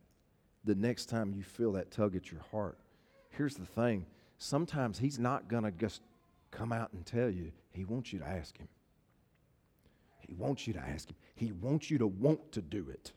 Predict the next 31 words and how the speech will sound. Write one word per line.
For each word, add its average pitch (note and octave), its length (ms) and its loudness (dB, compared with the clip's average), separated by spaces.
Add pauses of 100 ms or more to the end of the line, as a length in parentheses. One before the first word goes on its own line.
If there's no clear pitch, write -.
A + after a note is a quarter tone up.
(200)
Do G2 60 -6
you A2+ 60 4
understand? C#3 560 2 (1080)
So - 160 -12
you G2 100 -2
ask B2+ 380 -4
him, D2 120 -12 (1300)
"Father, G2 300 -2
I'm A#2+ 160 0
here. C#3 260 -2 (1000)
What G#2 160 -2
can A2 140 -2
I G2+ 60 0
do G2 140 0
for D2 240 -12
you?" C2+ 100 -12 (1160)
He'll F#2 160 -4
speak - 320 -4
to E2+ 100 -6
you. B1 180 -10 (840)
I - 40 -14
promise G2+ 460 -4
you D2+ 120 -10
that. C2+ 220 -10 (960)
He'll C#2+ 120 -12
speak C3+ 320 -2
to F2 80 -6
you. D2+ 160 -10 (1500)
If C#3 140 10
he C3+ 80 10
doesn't, C#3+ 420 12